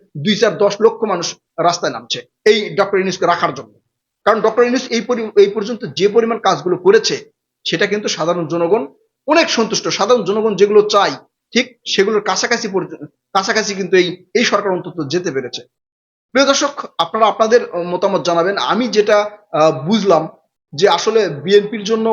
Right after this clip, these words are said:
ভবিষ্যতে, আহ, মানে কি হবে এটা এখন পর্যন্ত খুব একটা বোঝা যাচ্ছে না। তবে তারেক রহমান দেশে আসলে তিনি একজন সিনিয়র যোগ্য নেতা, তার কথা হয়তো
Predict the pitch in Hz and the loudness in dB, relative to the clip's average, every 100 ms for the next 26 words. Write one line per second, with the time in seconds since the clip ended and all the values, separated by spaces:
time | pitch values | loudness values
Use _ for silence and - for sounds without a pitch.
0 | 139 139 160 202 214 208 208 208 208 _ | -2 -6 -4 0 0 2 2 0 -8 _
1 | _ 170 170 165 156 165 175 - _ - | _ 2 4 4 0 -4 -8 -8 _ -2
2 | 320 214 123 190 214 151 - 170 - - | 0 2 0 0 2 0 0 -8 -4 -4
3 | - 196 208 180 190 196 196 _ _ _ | -4 -2 -2 -2 -2 -2 -2 _ _ _
4 | _ - 240 - 170 208 190 165 156 147 | _ 0 0 2 0 2 2 0 -2 -4
5 | 220 220 214 214 220 220 156 175 208 185 | 0 2 0 0 -2 -2 -2 0 0 0
6 | 180 180 175 170 160 175 175 - _ - | -2 -8 -2 0 0 -2 -6 -14 _ -4
7 | 185 190 180 131 196 190 185 175 175 165 | 0 2 2 4 2 4 0 0 -2 -2
8 | 165 165 165 165 165 | -4 -4 -4 -4 -2